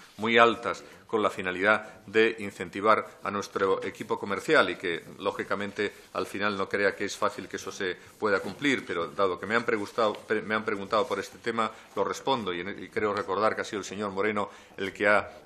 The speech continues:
puesto el acento en esta cuestión, aunque también el señor Gordo. En materia de ingresos, en dos mil catorce seguimos sufriendo la crisis de los medios de una forma muy potente, es ver-, es verdad.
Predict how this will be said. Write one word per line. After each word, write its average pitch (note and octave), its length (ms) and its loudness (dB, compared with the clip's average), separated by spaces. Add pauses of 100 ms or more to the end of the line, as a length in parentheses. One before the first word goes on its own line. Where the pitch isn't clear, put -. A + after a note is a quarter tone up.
(120)
puesto A2 280 0
el F#2+ 60 0
acento G#2 300 -2
en F#2+ 60 -6
esta - 160 -8
cuestión, B2+ 460 -2
aunque F#2 180 -12
también G2 300 -6
el F#2+ 60 -8
señor G2 300 -4
Gordo. G#2+ 360 4 (300)
En F#2 100 -10
materia A2+ 300 4
de C3 80 4
ingresos, A#2+ 480 0
en G2+ 80 -8
dos G2+ 140 -6
mil C3 140 -6
catorce B2 380 0
seguimos A2+ 320 -6
sufriendo A2+ 400 -4
la G2 100 0
crisis A2+ 320 -8
de G#2 60 -6
los F#2+ 180 -6
medios A2 280 -6
de A2+ 40 -8
una G2 120 -2
forma G2+ 280 -4
muy G2+ 200 -4
potente, G2 480 -6
es E2 100 -10
ver-, F#2+ 220 -6
es F#2+ 100 -8
verdad. F2+ 300 0